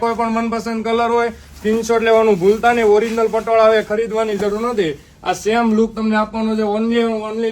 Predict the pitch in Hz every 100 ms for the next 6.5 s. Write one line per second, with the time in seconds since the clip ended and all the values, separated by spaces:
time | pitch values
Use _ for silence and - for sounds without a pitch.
0 | - 220 226 240 226 220 214 220 208 202
1 | 214 208 208 220 220 - - 202 202 214
2 | 240 233 214 214 214 202 196 202 202 214
3 | 226 190 208 220 214 208 190 208 240 214
4 | 160 120 - - - 190 143 175 208 208
5 | 208 202 180 175 180 151 127 113 101 -
6 | - - - 170 196